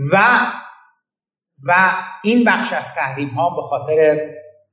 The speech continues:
فعالیت‌های هسته‌ای ایران هست که حسب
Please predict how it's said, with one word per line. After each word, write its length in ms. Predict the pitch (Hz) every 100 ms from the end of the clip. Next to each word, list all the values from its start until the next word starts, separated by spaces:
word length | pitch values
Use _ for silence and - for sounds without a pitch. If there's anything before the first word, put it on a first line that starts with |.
| _ -
فعالیت‌های 600 | 143 143 135 123 147 151
هسته‌ای 500 | 127 - - 139 160
ایران 400 | 143 143 165 160
هست 240 | 185 -
که 300 | 196 190 - - - 156
حسب 300 | - 202